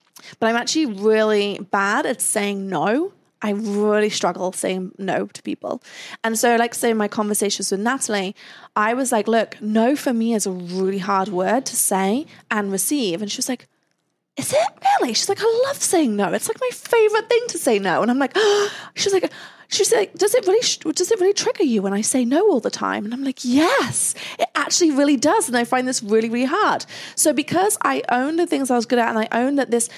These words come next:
whole no situation was really, really difficult on me, she's like, "Oh, so if I say to you, like, 'Oh, um, not right now,' or 'No for now, but this, is this better for you?'" And I was like, "Yeah, it is."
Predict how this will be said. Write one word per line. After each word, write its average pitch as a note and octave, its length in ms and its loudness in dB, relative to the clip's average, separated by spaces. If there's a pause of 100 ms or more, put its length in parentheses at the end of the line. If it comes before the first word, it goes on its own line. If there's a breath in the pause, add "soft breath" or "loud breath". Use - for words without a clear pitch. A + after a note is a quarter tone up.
(380 loud breath)
whole E4 240 4
no B3 280 4
situation G#3+ 540 0
was G3 160 -2
really, G#3 140 2
really F#3+ 120 2
difficult A#3+ 400 0
on F#3+ 80 -2
me, G3 80 -6
she's B3+ 160 -4
like, D4 140 -2
"Oh, E4+ 200 2 (180 loud breath)
so - 180 -2
if E4 140 2
I G#4 100 2
say D#4+ 200 0
to - 180 -2
you, B3 100 2
like, A3 280 0
'Oh, A3 340 -2
um, G3+ 260 -6 (760 loud breath)
not D#4+ 200 2
right C#4+ 180 0
now,' A#3 300 2
or G3+ 280 4 (200 loud breath)
'No C4 200 4
for D#4 140 -4
now, A#3+ 280 4
but G#3+ 380 0
this, G3 340 0
is A#3 100 -6
this D#4+ 140 0
better C4 200 2
for C4+ 120 -4
you?'" F4 120 0
And G4 80 -2
I F4 40 -2
was D4+ 120 -6
like, - 200 -10
"Yeah, B3+ 180 2
it - 140 -2
is." A#3 340 -2